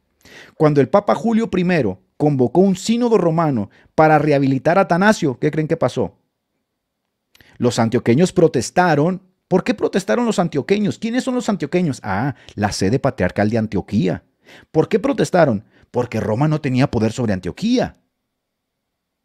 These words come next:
Porque los concilios ecuménicos tenían que tener la representación de todos los patriarcas. Esos concilios que dice Hugo que fueron romanos, que el de Éfeso fue romano.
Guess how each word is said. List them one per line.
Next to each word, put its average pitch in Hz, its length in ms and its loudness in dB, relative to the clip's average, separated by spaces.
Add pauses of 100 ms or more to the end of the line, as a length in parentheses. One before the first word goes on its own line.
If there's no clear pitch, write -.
Porque 139 240 0
los 127 100 2
concilios 147 380 0
ecuménicos 175 680 -2 (120)
tenían 139 320 0
que 175 100 -4
tener 147 200 0
la 170 80 4
representación 156 680 0
de 185 100 0
todos 131 140 0
los 123 120 -2
patriarcas. 131 540 -2
Esos 170 220 -6
concilios 147 380 -2
que 135 80 -6
dice 160 120 -4
Hugo 156 140 2
que 135 80 -6
fueron 131 220 -4
romanos, 135 400 -2
que - 80 -2
el 107 40 0
de 113 60 0
Éfeso - 240 -6
fue 123 120 -2
romano. 113 420 0